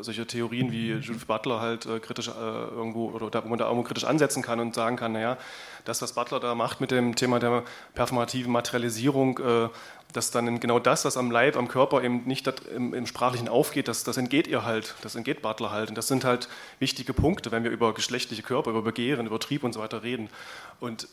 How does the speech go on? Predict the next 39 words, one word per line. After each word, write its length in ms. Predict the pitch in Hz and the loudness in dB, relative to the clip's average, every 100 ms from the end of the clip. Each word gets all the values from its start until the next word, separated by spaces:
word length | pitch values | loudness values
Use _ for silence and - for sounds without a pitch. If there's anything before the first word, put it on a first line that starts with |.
| _ - | _ -6
zugleich 360 | - 127 131 | 2 6 6
sind 100 | 135 151 | 6 4
es 100 | 143 | 6
ja 100 | 135 | 6
Momente, 420 | 127 123 165 151 | 8 6 6 2
die 200 | 127 123 | 0 2
einerseits 640 | 123 131 123 123 - - - | 4 4 2 0 -2 -6 -6
total 340 | 131 120 131 | -4 6 8
natürlich 260 | 143 123 120 | 8 4 0
auch 120 | 135 | 0
vergesellschaftet 600 | 143 123 120 156 175 160 | 0 2 2 2 -2 -4
sind, 240 | 170 180 | -2 -2
ja, 180 | 113 127 | -2 -4
gesellschaftlich 360 | 131 123 127 - | -2 -2 0 -2
vermittelt 320 | 113 143 185 | -2 -2 -2
sind 180 | 170 175 | -2 -2
und 60 | |
immer 140 | 131 127 | 0 0
auch 100 | 110 | 2
Herrschaft 300 | 123 175 - | 2 0 -2
bedeuten. 400 | 165 151 147 156 - - - | -2 0 0 -4 -10 -14 -10
Zugleich 360 | 117 110 120 | -4 0 2
ist 100 | 147 | 2
am 120 | 123 | 2
Leib 200 | 120 127 | 6 6
aber 140 | 143 123 | 6 2
immer 140 | 147 | 4
auch 120 | 131 | 6
irgendwas 340 | 139 139 131 - | 4 2 2 4
Widerständiges, 840 | 170 127 120 113 110 107 - - | 6 6 4 0 -2 -6 -10 -12
ne? 160 | 117 110 | -10 -6
Der 100 | 117 | -2
Leib 240 | 117 139 | 4 4
ist 120 | 156 - | 4 2
ja 60 | - | 2
letztlich 260 | 139 139 | 2 2
irgendwie 220 | 131 131 131 | 2 4 4
das 180 | 127 | 2
Basale, 580 | - 123 113 131 165 165 | 2 2 4 6 6 4